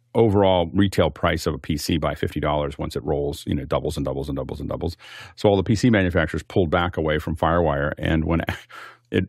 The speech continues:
it became clear that Apple wasn't trying to make more money, they were trying to get the P C manufacturers to take Firewire out of their computers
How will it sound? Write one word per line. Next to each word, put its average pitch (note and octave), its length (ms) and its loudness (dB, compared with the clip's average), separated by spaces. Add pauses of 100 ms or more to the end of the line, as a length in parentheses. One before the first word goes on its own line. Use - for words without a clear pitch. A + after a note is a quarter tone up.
it F#2+ 160 -2
became F#2 280 2
clear A#2+ 240 2
that F#2+ 100 2
Apple F#2+ 280 2
wasn't F2 280 2
trying F2 180 0
to E2 60 0
make D#2+ 160 0
more D#2+ 140 -2
money, E2+ 260 2
they D#2 160 0
were D#2 120 -2
trying F#2 220 0
to E2 60 0
get D#2 240 -2
the - 80 -4
P F#2 180 -4
C F2+ 160 0
manufacturers D#2 640 -4
to - 80 -12
take - 280 -6
Firewire E2+ 560 0 (120)
out D#2+ 200 0
of E2 140 -2
their D#2 160 -4
computers - 640 -2